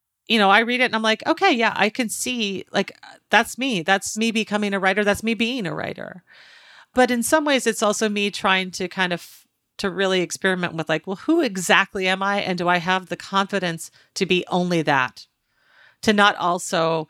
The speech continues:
try to be like Mary Gateskill or Alice Munro or Raymond Carver, to just be Cheryl Strayed. And I feel like in Wild, I, I then was experienced enough as both a writer and a person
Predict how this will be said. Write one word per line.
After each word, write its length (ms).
try 280
to 100
be 160
like 380
Mary 280
Gateskill 840
or 200
Alice 340
Munro 240
or 220
Raymond 260
Carver, 300
to 120
just 420
be 400
Cheryl 300
Strayed. 360
And 140
I 80
feel 180
like 160
in 180
Wild, 560
I, 280
I 420
then 440
was 200
experienced 680
enough 300
as 120
both 220
a 60
writer 320
and 100
a 40
person 600